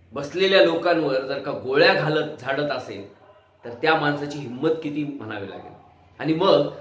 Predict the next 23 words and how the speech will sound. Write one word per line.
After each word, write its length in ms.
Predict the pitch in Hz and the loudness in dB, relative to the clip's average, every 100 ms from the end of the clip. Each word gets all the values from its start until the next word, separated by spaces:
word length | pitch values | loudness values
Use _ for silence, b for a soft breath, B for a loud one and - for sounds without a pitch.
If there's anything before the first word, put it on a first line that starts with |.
| - | -10
महाराष्ट्राचा 600 | 127 135 160 170 170 170 | -6 0 2 2 0 0
बिहार 440 | 156 143 143 185 175 | -2 -2 4 6 6
होतोय 280 | 170 131 | 2 0
असं 260 | 123 123 156 | -2 -4 -4
जर 140 | 156 | -4
का 100 | 151 | -4
कुणी 200 | 147 147 | -6 -6
म्हणत 280 | 147 127 135 | -6 -6 -6
असेल, 240 | 120 101 101 B - | -8 -10 -16 B -10
विरोधक 380 | 127 156 175 175 | 0 2 4 4
राजकारणासाठी 680 | 151 147 170 170 165 170 165 | 2 2 2 2 2 2 0
म्हणत 260 | 151 151 | 0 0
असतील 260 | 143 135 123 | -2 -2 -6
हो, 100 | 120 B B | -8 B B
पण 100 | 156 | -6
सर्वसामान्य 600 | 156 160 175 170 180 175 | -2 0 2 2 2 2
माणसाला 420 | 147 147 147 175 | 2 0 2 0
सुद्धा 200 | 165 170 | 2 2
जर 240 | 170 156 156 | 2 0 -4
का 120 | 147 | -6
तसं 120 | 156 | -2
वाटत 300 | 139 135 143 | 0 0 -2
असेल 240 | 131 - | -6 -8